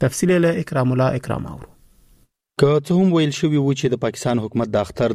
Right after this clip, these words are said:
Speaker 2: د رخصتیو له امله له دې هیواده د ای سی سی په نوم د کډوالۍ کارت درلودونکو افغانانو د ستنولو نیټه ځنډولې ده، خو دغه هیواد د اپریل په لومړۍ نیټه نوي تنه افغان کډوال د تورخم له لارې افغانستان ته ستانه کړي.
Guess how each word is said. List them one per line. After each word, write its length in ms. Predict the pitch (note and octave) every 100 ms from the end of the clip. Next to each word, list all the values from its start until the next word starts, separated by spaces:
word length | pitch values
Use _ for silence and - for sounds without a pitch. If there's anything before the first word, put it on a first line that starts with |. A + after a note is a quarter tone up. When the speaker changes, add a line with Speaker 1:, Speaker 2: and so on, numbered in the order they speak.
| G#2
Speaker 2:
د 60 | F#2+
رخصتیو 420 | - G2+ B2+ A2
له 80 | G2+
امله 180 | G#2 G#2+ G2
له 80 | F#2
دې 160 | F#2
هیواده 400 | G2 A2+ B2 A#2+ A#2+ A2+
د 120 | - G#2+
ای 20 | F#2+
سی 100 | G#2 -
سی 120 | A#2 G2 A#2
په 60 | B2+
نوم 160 | A2 F#2 G2
د 100 | F#2
کډوالۍ 500 | G#2 G2 G2+ A#2 A2 - G#2
کارت 200 | F#2 - F#2+
درلودونکو 540 | G2 G2 A#2 D3 C3 G#2
افغانانو 420 | G#2 A2+ A2+ G#2
د 80 | G2
ستنولو 420 | - G2+ G2+ A2+ G#2
نیټه 240 | F#2+ F#2+ G#2+ F#2+
ځنډولې 420 | G2 G2 C3 E3+ C#3
ده، 80 | D3
خو 100 | E3+ F#3 - - - - C#3+
دغه 140 | D3+ D#3
هیواد 280 | F3 F#3+ F#3 E3
د 80 | - B2+
اپریل 340 | D3+ E3 E3 D3+ C#3+
په 80 | C3+ C3+ C3
لومړۍ 260 | A#2 C3+ C3
نیټه 560 | F#2 G#2 D#3+ - - B2
نوي 180 | E3 F#3+
تنه 180 | G#2+ G2 - G2+
افغان 280 | G#2+ G2+ G2
کډوال 300 | A2+ C3 C3+ A2+
د 80 | -
تورخم 300 | - A2 F#2+
له 40 | G2
لارې 240 | B2 A#2+
افغانستان 440 | - F#2+ F2+ G2 F#2
ته 80 | F#2
ستانه 220 | - G2 G2
کړي. 140 | G2+